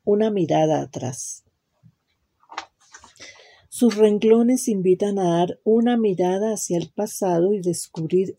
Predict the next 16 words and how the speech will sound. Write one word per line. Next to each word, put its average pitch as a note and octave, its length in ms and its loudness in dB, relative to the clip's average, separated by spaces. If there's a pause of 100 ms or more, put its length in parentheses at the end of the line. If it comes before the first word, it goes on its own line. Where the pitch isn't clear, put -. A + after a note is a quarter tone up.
en F3 340 0
dónde A3 580 2
ha G3 160 -2
habido F#3 500 -2
culpa. C3 680 -6 (1300)
Reflexionar G3 840 0
sobre G3 600 2
ello B3+ 460 -2
y G3+ 120 -2
luego F3+ 360 4
hacer F3+ 340 -2
un F#3+ 140 -4
sincero A3+ 960 0
y F#3+ 180 0
vigoroso D#3+ 1120 2
intento F#3+ 1000 -2